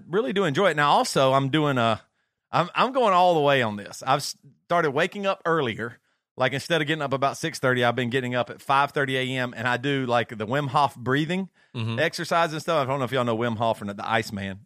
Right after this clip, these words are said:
Speaker 1: Check him out. Um, and then I also do some meditation in the morning,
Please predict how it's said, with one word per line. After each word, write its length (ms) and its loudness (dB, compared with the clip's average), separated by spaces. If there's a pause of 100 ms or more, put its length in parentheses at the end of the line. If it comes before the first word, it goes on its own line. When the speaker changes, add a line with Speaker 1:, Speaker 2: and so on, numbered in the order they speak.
(120)
Speaker 1:
Check 200 -4
him 80 -4
out. 240 -4 (160)
Um, 420 -4 (720)
and 260 2
then 200 2
I 120 6
also 520 2
do 220 -4
some 200 -8
meditation 720 -2 (460)
in 120 0
the 60 0
morning, 380 2